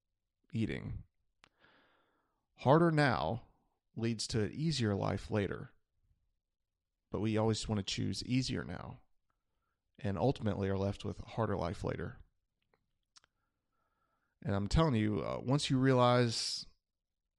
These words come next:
you know, once you commit to it, you get into doing those things that you thought were hard, you realize it's actually not that difficult once you commit to it, right? By removing or creating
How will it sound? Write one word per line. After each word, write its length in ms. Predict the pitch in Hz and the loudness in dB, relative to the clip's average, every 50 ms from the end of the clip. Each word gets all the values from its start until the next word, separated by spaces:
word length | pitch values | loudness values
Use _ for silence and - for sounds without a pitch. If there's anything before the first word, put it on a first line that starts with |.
| _ _ _ _ _ - | _ _ _ _ _ -8
you 100 | - 107 | -6 -6
know, 200 | 87 - - - - | -6 -6 -8 -8 -4
once 220 | - 120 120 - | -2 0 0 0
you 60 | - | -2
commit 400 | - - - 113 113 120 117 - | -6 -6 -4 -2 -2 -2 -2 -2
to 120 | - - 107 | -2 -4 -2
it, 100 | 90 - - - - | -4 -4 -8 -12 -12
you 100 | 120 113 | -10 -8
get 200 | 113 113 107 104 | -6 -6 -4 -4
into 240 | 107 107 107 - | -6 -8 -10 -14
doing 240 | 107 98 107 104 104 | -16 -16 -16 -16 -16
those 160 | 101 101 101 | -16 -16 -16
things 220 | - - 101 104 101 | -16 -16 -16 -18 -18
that 100 | 104 - | -20 -20
you 60 | 107 | -16
thought 240 | - - 104 - - | -10 -8 -8 -8 -8
were 80 | 90 | -10
hard, 500 | 90 - 104 101 98 101 113 117 127 135 131 - _ _ _ _ _ _ _ _ _ _ _ _ | -12 -8 -4 0 0 2 2 2 0 -2 -4 -10 _ _ _ _ _ _ _ _ _ _ _ _
you 120 | - 101 98 | -2 0 4
realize 380 | 113 143 156 143 110 101 98 | 6 6 6 6 4 4 2
it's 100 | - 107 | 0 -2
actually 300 | - 98 95 - - 92 | -2 -2 -2 -2 -4 -4
not 320 | 95 95 95 95 95 95 - | -2 0 2 2 2 2 0
that 180 | - 85 - | -2 -4 -2
difficult 480 | - 90 85 - - - - 85 - - _ _ - - - - | -2 -2 -2 -4 -6 -8 -6 -6 -6 -8 _ _ -14 -12 -8 -4
once 180 | 107 104 - | -4 -4 -4
you 80 | - 107 | -4 -4
commit 320 | - 113 - 101 - - | -4 -2 -4 -4 -6 -6
to 140 | - - 85 | -6 -6 -6
it, 160 | - - - _ _ - - - - _ _ - - - | -6 -8 -10 _ _ -20 -20 -20 -20 _ _ -20 -16 -10
right? 240 | - 92 92 95 - - _ _ _ _ _ _ _ _ _ _ | -6 -4 -4 -4 -4 -8 _ _ _ _ _ _ _ _ _ _
By 80 | - 104 | 0 2
removing 720 | 110 107 107 107 117 135 156 160 151 156 151 151 151 147 | 2 4 4 4 4 6 6 6 6 4 4 4 4 2
or 100 | 123 107 | 2 0
creating 840 | - - - - 120 113 120 127 131 131 135 135 131 127 123 120 120 | 0 -2 -2 -2 0 2 2 2 2 2 2 2 2 2 0 -2 -4